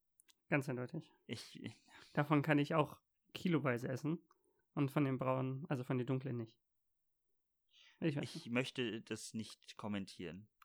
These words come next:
Speaker 2: Bitte.
Speaker 1: Oder Vanillekipferl. Mm.
Speaker 2: Ah, Vanillekipferl ist auch
Speaker 1: Super
Speaker 2: geil.
Speaker 1: gut.
Speaker 2: Das stimmt.
Speaker 1: Super gut.
Speaker 2: Das stimmt. Aber ich finde, bei Vanillekipferl ist es immer schwer zu warten, bis sie wirklich trocken, also bis
Speaker 1: Ja,
Speaker 2: sie, bis
Speaker 1: ja,
Speaker 2: sie
Speaker 1: nee, muss,
Speaker 2: durch
Speaker 1: äh,
Speaker 2: sind.
Speaker 1: ja,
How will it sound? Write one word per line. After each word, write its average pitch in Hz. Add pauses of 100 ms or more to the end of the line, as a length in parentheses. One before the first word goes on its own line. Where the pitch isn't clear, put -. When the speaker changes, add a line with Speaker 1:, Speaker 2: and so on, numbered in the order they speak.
(140)
Speaker 2:
Bitte. 139
Speaker 1:
Oder 147
Vanillekipferl. 127 (480)
Mm. 131
Speaker 2:
Ah, 110
Vanillekipferl 110
ist 135
auch -
Speaker 1:
Super -
Speaker 2:
geil. 92
Speaker 1:
gut. 80 (100)
Speaker 2:
Das -
stimmt. -
Speaker 1:
Super -
gut. - (240)
Speaker 2:
Das 123
stimmt. 123 (140)
Aber 147
ich 151
finde, 196
bei 135
Vanillekipferl 156
ist 139
es 139
immer 131
schwer 156
zu 120
warten, 120
bis 117
sie 113
wirklich -
trocken, -
also 113
bis 127
Speaker 1:
Ja, 120
Speaker 2:
sie, -
bis 147
Speaker 1:
ja, 120
Speaker 2:
sie 113
Speaker 1:
nee, 135
muss, 127
Speaker 2:
durch 151
Speaker 1:
äh, -
Speaker 2:
sind. 92
Speaker 1:
ja, 120